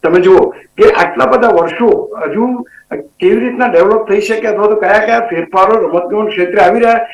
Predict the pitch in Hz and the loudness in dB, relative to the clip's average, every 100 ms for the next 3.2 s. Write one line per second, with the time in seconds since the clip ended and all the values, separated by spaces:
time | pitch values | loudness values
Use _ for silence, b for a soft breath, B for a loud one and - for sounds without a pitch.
0 | _ 175 220 196 175 151 139 113 104 - | _ 2 4 4 2 4 2 2 -6 -16
1 | b _ - 185 392 269 214 196 214 226 | b _ 0 0 2 0 0 2 0 -2
2 | 247 247 233 233 226 202 196 190 180 196 | -4 -2 0 0 0 -2 -2 0 0 0
3 | 135 | -4